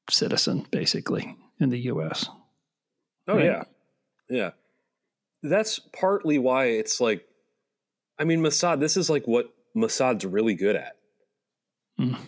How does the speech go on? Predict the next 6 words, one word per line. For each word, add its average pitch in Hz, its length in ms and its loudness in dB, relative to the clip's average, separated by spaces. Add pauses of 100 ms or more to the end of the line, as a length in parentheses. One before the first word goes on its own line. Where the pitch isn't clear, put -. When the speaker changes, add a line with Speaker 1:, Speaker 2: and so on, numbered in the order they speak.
(300)
Speaker 2:
Like, 107 240 0 (720)
they, 131 400 2 (1120)
it's 165 280 0
kind 208 260 2
of 170 120 0
like 127 240 0